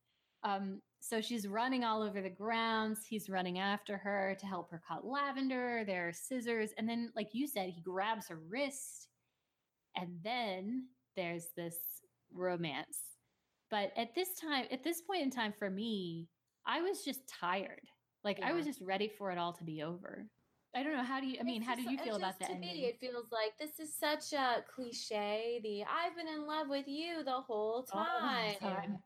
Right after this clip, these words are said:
Speaker 1: <laughs> Yeah.
Speaker 2: And then I was like, "Ugh." It's just, just goddamn ask her. Like, who cares? And I don't
Speaker 1: <laughs>
Speaker 2: care anymore.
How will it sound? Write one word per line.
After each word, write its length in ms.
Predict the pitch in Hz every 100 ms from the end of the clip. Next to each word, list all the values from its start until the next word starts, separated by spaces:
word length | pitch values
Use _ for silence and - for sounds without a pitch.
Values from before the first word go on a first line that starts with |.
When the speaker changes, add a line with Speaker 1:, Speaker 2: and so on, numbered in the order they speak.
| _ -
Speaker 1:
<laughs> 340 | 370 370 -
Yeah. 320 | 214 214 220 202 - _ _ _ _ _ _ -
Speaker 2:
And 160 | 254 254
then 80 | 247 247 240 233
I 40 |
was 100 | 226
like, 360 | 208 208 196 208 202
"Ugh." 480 | 208 208 190 180 185 190
It's 200 | 247 277
just, 140 | 262 - 247
just 260 | 311 302 -
goddamn 420 | 302 339 349 311
ask 300 | 226 254 -
her. 160 | 190 170
Like, 180 | 190 208
who 140 | 311
cares? 480 | 285 233 190 160 170
And 240 | 202 202 214 269
I 80 |
don't 160 | 320 285
Speaker 1:
<laughs> 0 |
Speaker 2:
care 220 | 302 269
anymore. 680 | 254 220 180 175 170 175